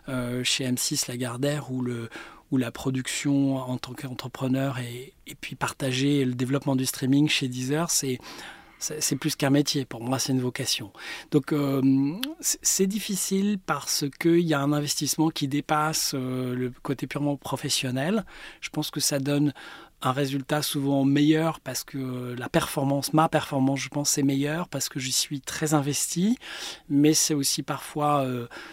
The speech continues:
euh, pas forcément toujours dans mon intérêt de personne parce que, euh, bah, déjà, quand on se sépare, euh, euh, d'une boîte, on a,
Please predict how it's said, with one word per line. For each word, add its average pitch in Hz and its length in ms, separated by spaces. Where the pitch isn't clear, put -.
euh, 123 440
pas 135 80
forcément 135 440
toujours 151 360
dans 131 100
mon 147 340
intérêt 151 520
de 139 80
personne 156 580
parce 139 240
que, - 120
euh, 143 220
bah, 131 80
déjà, 131 220
quand 139 200
on 139 80
se - 80
sépare, 139 520
euh, 123 280
euh, 131 120
d'une 131 200
boîte, 135 380
on 127 120
a, 120 460